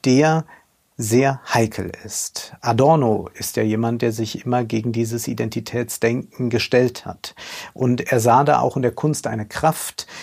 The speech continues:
gegen dieses Identitätsdenken anzugehen. Er sagte, es geht darum, eine ästhetische Identität zu schaffen. Ästhetische Identität soll dem Nicht-Identischen beistehen, dass der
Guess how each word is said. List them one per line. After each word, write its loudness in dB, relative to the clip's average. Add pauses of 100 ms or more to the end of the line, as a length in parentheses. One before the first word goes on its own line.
(320)
gegen 2
dieses 0
Identitätsdenken -2
anzugehen. 2
Er -4
sagte, 0 (280)
es -8
geht 0
darum, 2
eine 2
ästhetische 0
Identität -6
zu -10
schaffen. -6
Ästhetische 0
Identität 0 (240)
soll 4
dem 4
Nicht-Identischen 0
beistehen, -2 (380)
dass 0
der 4